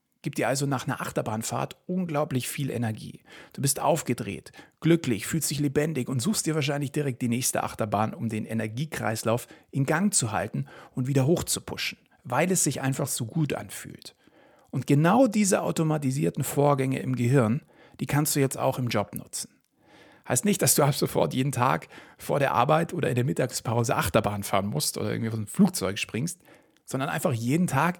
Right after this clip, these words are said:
irgendwas tust, das dich euphorisch stimmt. Jetzt denkst du dir wahrscheinlich, „Pff, naja, also bei mir in der Arbeit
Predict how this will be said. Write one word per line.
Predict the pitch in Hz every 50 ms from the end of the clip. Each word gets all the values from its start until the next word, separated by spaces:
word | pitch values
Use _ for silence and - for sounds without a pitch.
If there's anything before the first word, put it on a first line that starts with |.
| _ -
irgendwas | 160 170 208 214 185 147 131 - -
tust, | - - 151 185 202 - - - - - - _ _ _ _ _ _ -
das | - 113
dich | - 131 - 143
euphorisch | 135 120 - - 135 139 120 110 95 -
stimmt. | - - - - - - - - _ _ _ _ _ _ _ _ _ _ _ _ - _ _
Jetzt | - 110 -
denkst | 113 127 135 -
du | 151
dir | 135 120 120
wahrscheinlich, | 117 - - 117 117 117 117 117 113 - - - _ _ _ _ -
„Pff, | - - - - - - -
naja, | - 104 80 95 98 104 110 107 - - - - - - - - -
also | - - -
bei | - 104
mir | 107 107 110
in | 110
der | 107 - -
Arbeit | - 98 101 123 120 113 117 120 - -